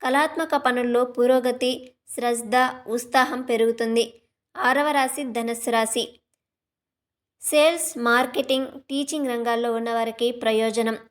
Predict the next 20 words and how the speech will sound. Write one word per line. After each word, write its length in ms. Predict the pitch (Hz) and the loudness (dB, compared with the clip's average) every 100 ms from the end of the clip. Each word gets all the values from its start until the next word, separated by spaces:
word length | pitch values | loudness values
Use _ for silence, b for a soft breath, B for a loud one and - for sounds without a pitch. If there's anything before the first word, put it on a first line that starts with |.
| - | -4
ఆర్థిక 460 | 240 247 247 285 254 | 0 2 0 -2 0
లావాదేవీలు 760 | 226 226 226 226 226 226 226 | 2 2 4 2 2 4 4
బాగుంటాయి. 720 | 233 226 220 226 226 226 220 - | 4 2 -2 -2 2 0 0 -6
సన్నిహితులతో 840 | - 240 262 269 254 233 226 233 | -4 -2 -2 -2 0 -2 0 -2
చిన్న 440 | 233 269 302 311 294 220 | -2 -4 -2 -2 -2 -2
ఆందోళన 640 | 226 247 254 240 226 233 233 | -2 0 0 0 0 -2 -4
ఉండవచ్చు. 560 | 226 226 226 226 247 240 - _ _ _ _ _ _ | -4 -2 -2 -2 -2 -2 -6 _ _ _ _ _ _
ఏడవ 340 | 233 262 294 294 | 0 2 2 2
రాశి 360 | 269 262 269 269 - | 0 -2 -6 -8 -4
కర్కాటక 500 | 226 - 247 240 240 | -4 -2 -4 -2 -2
రాశి. 420 | 220 226 240 240 - | -2 0 -2 -4 -8
వైవాహిక 680 | 202 233 269 311 311 302 262 | -2 2 2 2 0 0 -2
జీవితంలో 640 | 247 254 240 247 240 233 247 | -2 -2 -2 -2 -2 -2 -2
సానుకూలత, 880 | 247 226 226 262 277 262 240 240 240 240 - _ _ - | -2 0 0 0 -2 -2 -2 -2 -2 -2 -10 _ _ -10
భాగస్వామ్య 680 | 214 233 262 294 294 254 247 | 0 2 2 -2 -2 -2 0
పనుల్లో 480 | 240 233 233 233 247 | -2 -2 0 0 -2
పురోగతి, 800 | 247 302 247 240 247 247 247 - | -2 0 2 2 0 -2 -6 -6
మానసిక 880 | 214 220 233 262 277 269 - 233 233 | -6 -2 0 0 -2 -4 -4 -6 -6
సామర్థ్యం 680 | 254 233 233 240 240 240 240 | -6 -6 -4 -4 -4 -2 -2
పెరుగుతుంది. 680 | 247 226 226 226 226 233 | 0 0 0 0 -2 -2